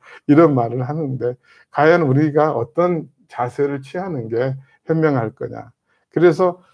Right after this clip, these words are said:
결국은 의사가 필요한데 의사가 없으니까 의사가 아닌 사람들이 의료를 하게 되고요.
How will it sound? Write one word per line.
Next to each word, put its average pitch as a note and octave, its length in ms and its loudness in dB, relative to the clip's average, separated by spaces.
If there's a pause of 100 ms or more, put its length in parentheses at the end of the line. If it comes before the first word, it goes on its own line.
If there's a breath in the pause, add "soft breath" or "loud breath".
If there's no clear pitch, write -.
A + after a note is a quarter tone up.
(120)
결국은 G#3 540 2
의사가 G#3 480 2
필요한데 G#3 460 -2
의사가 C#3+ 580 -2
없으니까 C3+ 560 -4
의사가 F3+ 480 0
아닌 F3+ 220 0
사람들이 F3+ 440 -4
의료를 C3+ 460 0
하게 A#2+ 220 -8
되고요. - 380 -10